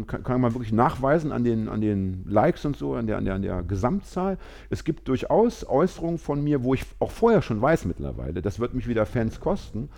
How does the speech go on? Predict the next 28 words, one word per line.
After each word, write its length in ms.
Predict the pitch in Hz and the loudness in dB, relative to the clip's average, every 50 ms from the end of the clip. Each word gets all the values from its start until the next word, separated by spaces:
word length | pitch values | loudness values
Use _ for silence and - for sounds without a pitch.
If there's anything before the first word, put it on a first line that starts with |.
| - - | -6 0
aber 160 | - 123 120 120 | 2 2 4 4
ich 120 | 113 - | 2 0
kann 160 | - 147 147 | 0 0 2
nicht 140 | 127 117 - | 0 0 0
schweigen, 260 | - 214 208 160 101 | 2 2 4 4 4
ich 100 | 90 - - | 0 0 0
kann's 200 | 127 120 - - | -2 -2 0 0
mir 60 | 120 | -2
nicht 120 | 127 - | -2 -2
verkneifen, 480 | - 127 - - 160 151 139 - 101 85 | -2 -4 -4 -2 -2 -2 -2 -2 -4 -6
ich 80 | - | -6
kann 300 | - 120 117 117 113 - | -4 -2 -2 -2 -2 -4
einfach 300 | - 98 117 117 - 110 | -4 -4 -6 -4 -2 -2
nicht, 260 | 113 117 117 - - - | 0 -2 -2 -4 -6 -8
ähm, 280 | 107 110 110 110 110 - - - - - - - - - - - | -6 -4 -2 -2 -4 -4 -6 -14 -18 -18 -18 -18 -18 -12 -4 2
ne, 160 | 110 139 120 | 2 4 6
wenn 80 | 113 117 | 6 4
ich 140 | 113 117 - | 4 2 0
auf 100 | 107 - | 0 0
eine 140 | 120 101 | 0 0
Demo 340 | 95 - 117 123 123 117 107 | 2 4 4 4 4 4 4
hinweise 500 | 117 113 107 101 101 98 101 104 98 110 | 4 2 2 4 4 6 4 4 4 2
oder 240 | 95 98 98 95 87 | 0 2 2 2 2
wenn 160 | 98 95 98 | 2 0 0
ich 120 | 98 98 - | 0 -2 -2
irgendwie 320 | - 98 95 85 92 92 | -4 -4 -2 0 0 0
mich 180 | 92 95 90 - | 0 0 -2 -2
über, 340 | 69 90 92 90 87 76 | -2 0 0 2 2 0